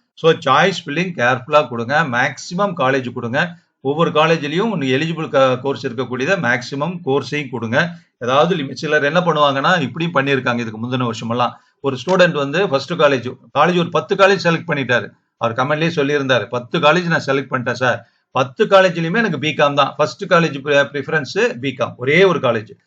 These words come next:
ரெண்டாவது காலேஜ் பிரிஃபரன்ஸ் பிகாம். மூணாவது காலேஜ் இந்த காலேஜ் சார், அ, இந்த மாவட்டத்துல, அதுலயும் பிகாம். பத்து காலேஜ்லயும் பிகாம்." அவருக்கு வந்து அதே மாதிரி கொடுத்துட்டாரு. அந்த காலேஜ்ல பிகாம்னா நான் ஜாயின் பண்றேன்.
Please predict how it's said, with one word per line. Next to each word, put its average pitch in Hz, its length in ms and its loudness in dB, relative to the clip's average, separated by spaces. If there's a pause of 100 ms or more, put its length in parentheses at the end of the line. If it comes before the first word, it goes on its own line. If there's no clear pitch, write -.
(320)
ரெண்டாவது 202 260 6
காலேஜ் 170 360 4
பிரிஃபரன்ஸ் 151 460 -2
பிகாம். 123 420 -2 (320)
மூணாவது 196 340 4
காலேஜ் 170 300 4
இந்த 151 220 0
காலேஜ் 151 300 2
சார், 165 400 -2
அ, 139 160 0
இந்த 135 180 0
மாவட்டத்துல, 139 560 2 (260)
அதுலயும் 202 320 4
பிகாம். 131 340 -2 (220)
பத்து 190 360 2
காலேஜ்லயும் 190 600 2
பிகாம்." 131 320 -2 (420)
அவருக்கு 151 260 4
வந்து 175 540 6
அதே 151 340 4
மாதிரி 175 240 -2
கொடுத்துட்டாரு. 139 300 2
அந்த 120 280 -2
காலேஜ்ல 190 340 2
பிகாம்னா 196 440 4
நான் 208 140 6
ஜாயின் 147 240 4
பண்றேன். 123 300 -4